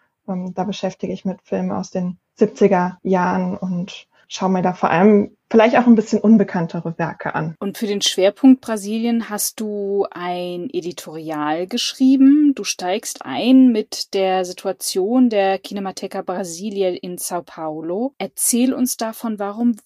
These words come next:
Speaker 2: war dir die Lage der Cinemateca als Auftakt für den Themenschwerpunkt wichtig?
Speaker 1: Das war mir wichtig. Also zum einen muss man vielleicht zuerst sagen, die, die Cinemateca, die ist das größte Filmarchiv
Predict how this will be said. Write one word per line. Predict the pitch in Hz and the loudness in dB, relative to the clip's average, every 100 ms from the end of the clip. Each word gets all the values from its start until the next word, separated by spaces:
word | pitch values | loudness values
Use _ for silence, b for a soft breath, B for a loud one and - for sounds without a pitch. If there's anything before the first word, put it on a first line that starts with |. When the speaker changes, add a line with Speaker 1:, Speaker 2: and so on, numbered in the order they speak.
| - | -8
Speaker 2:
war | 208 208 214 | -6 -4 -6
dir | 214 | -8
die | 190 196 | -10 -10
Lage | 185 180 180 208 320 277 | -6 -4 -2 0 0 0
der | 196 202 - | -2 -6 -8
Cinemateca | - 202 202 - - 185 202 185 190 - | -10 -8 -8 -10 -8 -8 -6 -8 -8 -10
als | - 185 - - | -8 -6 -8 -6
Auftakt | 185 180 247 - - 196 - - - | 0 2 0 -2 -4 -4 -4 -14 -14
für | - 214 | -10 -8
den | 196 190 | -8 -8
Themenschwerpunkt | - 196 202 - - 180 - - 180 175 - _ _ _ _ | -4 -4 -4 -6 -4 -6 -6 -10 -10 -10 -14 _ _ _ _
wichtig? | 160 202 - - - 262 - - | -8 -6 -6 -10 -12 -12 -6 -2
Speaker 1:
Das | 220 | 0
war | 240 | 4
mir | 320 233 | 4 6
wichtig. | 254 - 277 254 | 4 2 0 2
Also | 226 | 0
zum | 226 220 | 0 -2
einen | - 226 | 0 0
muss | 254 254 | 0 -2
man | 233 | -4
vielleicht | 226 226 226 | -2 -2 -2
zuerst | 208 220 - | -4 -2 -2
sagen, | 220 220 208 | -2 -2 0
die, | 208 208 196 | 0 0 0
die | 208 | -4
Cinemateca, | - 214 208 233 233 208 | -4 -6 -4 -4 -4 -2
die | 208 | 0
ist | - - - - | -2 -6 -20 -8
das | 196 208 202 | -6 -4 -6
größte | - 214 254 240 | 4 4 4 -2
Filmarchiv | - 220 208 - 208 202 | -4 -4 -4 -4 -4 -4